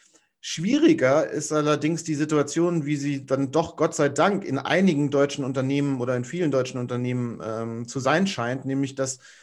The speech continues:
man primär vielleicht gar nicht den Umsatzeinbruch hat, sondern man wächst jedes Jahr kontinuierlich um ein paar Prozent.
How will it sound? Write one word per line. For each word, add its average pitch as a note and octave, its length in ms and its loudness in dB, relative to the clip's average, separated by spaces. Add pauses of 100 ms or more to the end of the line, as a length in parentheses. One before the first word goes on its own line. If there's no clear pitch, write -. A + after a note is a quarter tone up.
(120)
man C#3+ 280 -2
primär F#3 640 2
vielleicht D#3 360 0
gar E3+ 200 4
nicht F#3 180 0
den D3+ 140 2
Umsatzeinbruch D#3 960 2
hat, G3+ 340 -2
sondern C3+ 480 0
man C3+ 220 0
wächst - 300 -2
jedes E3+ 360 0
Jahr E3+ 320 2
kontinuierlich D#3 920 0
um C#3 140 -2
ein A#2+ 60 -8
paar C#3+ 200 0
Prozent. G3 540 -2